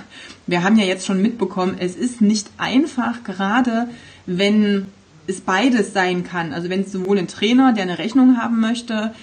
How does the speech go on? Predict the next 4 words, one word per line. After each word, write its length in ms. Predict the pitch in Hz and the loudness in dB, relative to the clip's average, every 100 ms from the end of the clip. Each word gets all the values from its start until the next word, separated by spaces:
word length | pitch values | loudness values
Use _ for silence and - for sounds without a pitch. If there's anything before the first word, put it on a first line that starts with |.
| - - - | -20 -16 -4
wie 240 | 185 214 | 0 0
auch 400 | - 196 202 196 | 0 2 2 0
ein, 560 | - 180 180 180 180 180 - - _ - | -4 -2 -2 -2 -4 -6 -16 -20 _ -4
ähm, 500 | 180 175 170 170 | -2 0 -2 -4